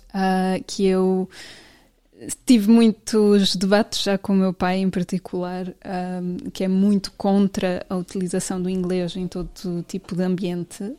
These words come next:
Ahm, e eu tendo a concordar com ele e ao mesmo tempo a utilizar muito o inglês. <laughs>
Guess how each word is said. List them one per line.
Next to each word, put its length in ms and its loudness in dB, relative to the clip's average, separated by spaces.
Ahm, 480 0
e 200 4
eu 100 6
tendo 720 4
a 300 4
concordar 580 2
com 260 0
ele 240 0
e 20 -2
ao 80 -2
mesmo 360 2
tempo 600 0
a 80 0
utilizar 520 2
muito 260 2
o 40 -2
inglês. 580 2
<laughs> 1160 2